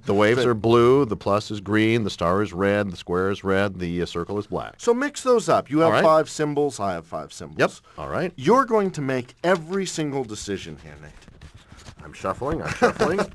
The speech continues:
Speaker 2: <laughs> I'm gonna set down one card. I've placed one card face down on the table.
Speaker 1: Yes, you have.
Speaker 2: Whichever you think that is,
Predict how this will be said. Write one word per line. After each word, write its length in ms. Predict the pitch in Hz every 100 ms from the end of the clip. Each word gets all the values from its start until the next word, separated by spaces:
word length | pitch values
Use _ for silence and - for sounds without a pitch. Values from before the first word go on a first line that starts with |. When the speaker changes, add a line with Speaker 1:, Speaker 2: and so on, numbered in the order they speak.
| -
Speaker 2:
<laughs> 260 | - - 196
I'm 140 | 185
gonna 180 | 202 196
set 260 | - 175 139
down 300 | 156 147 127
one 240 | 143 156
card. 340 | - 98 76 85
I've 160 | 113
placed 240 | - 131 135
one 180 | 175
card 240 | 202 160 147
face 420 | - 147 147 -
down 300 | 107 104 92
on 80 | 85
the 60 |
table. 360 | 80 85 82 80
Speaker 1:
Yes, 200 | 80 -
you 80 | 98
have. 180 | 104 -
Speaker 2:
Whichever 460 | 135 - 185 240
you 200 | 208 180
think 340 | 165 147 127 95
that 260 | 101 113
is, 400 | 82 64 - -